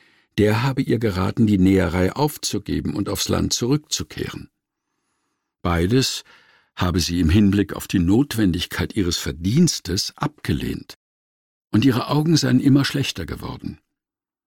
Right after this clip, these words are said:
Ein praktischer Arzt, den sie dann aufsuchte,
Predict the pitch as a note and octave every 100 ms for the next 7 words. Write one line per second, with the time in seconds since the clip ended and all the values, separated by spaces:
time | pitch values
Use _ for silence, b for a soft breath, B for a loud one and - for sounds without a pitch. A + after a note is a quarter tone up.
0 | _ _ _ _ F#2+ E2 C#3+ F3 - D3
1 | - D#2+ - E2 A#2 - - G2+ E2 E2
2 | - A#2+ - - E2+ - - G#2+ - C#3+